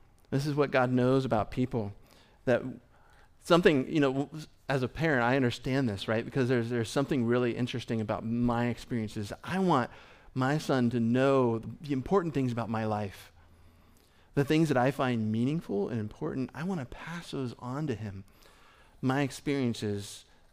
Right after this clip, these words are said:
not even my perspective on the world, I wanna give him a chance to know and understand that. God knew that.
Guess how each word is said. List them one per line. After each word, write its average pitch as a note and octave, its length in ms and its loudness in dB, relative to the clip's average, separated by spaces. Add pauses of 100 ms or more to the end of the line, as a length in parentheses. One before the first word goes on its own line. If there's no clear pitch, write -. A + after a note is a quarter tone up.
(200)
not C3+ 120 -4
even D#3+ 200 0
my A#2 120 0
perspective C3 560 -6
on A2+ 60 -2
the A2 80 -4
world, A#2 360 -2
I C3 80 -10
wanna E3 200 -2
give B2 180 -2
him C3 160 -2
a A#2 60 -2
chance G#2+ 440 -8
to - 100 -14
know A2+ 280 -4
and C3 80 -4
understand A#2 520 -8
that. G2 180 -14 (460)
God D3+ 220 -8
knew D3 340 0
that. B2+ 260 -2